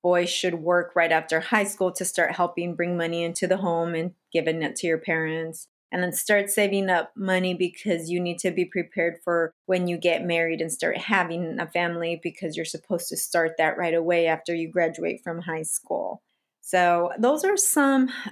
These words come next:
of the male expectations that I think I have seen or have been mentioned to me before.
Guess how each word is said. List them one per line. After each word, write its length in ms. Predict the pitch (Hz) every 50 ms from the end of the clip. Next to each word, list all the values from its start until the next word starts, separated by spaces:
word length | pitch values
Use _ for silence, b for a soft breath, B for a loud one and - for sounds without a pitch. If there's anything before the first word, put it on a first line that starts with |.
| -
of 140 | 208 202 190
the 100 | 180 190
male 260 | 185 175 170 170 175
expectations 840 | 175 175 175 - - - 185 175 175 - 196 170 170 - - 180 170 165
that 100 | 170 160
I 120 | 160 160
think 280 | 165 - 170 170 170 -
I 180 | 123 156 156
have 260 | 185 170 160 151 -
seen 380 | - - - 165 165 160 160 156
or 180 | 156 156 156 165
have 260 | 175 165 175 175 -
been 160 | 175 165 165
mentioned 460 | 160 147 143 147 - - 165 170 160
to 100 | - 185 170
me 160 | 170 165 165
before. 680 | 160 170 170 170 170 - 160 165 160 165 190 214 220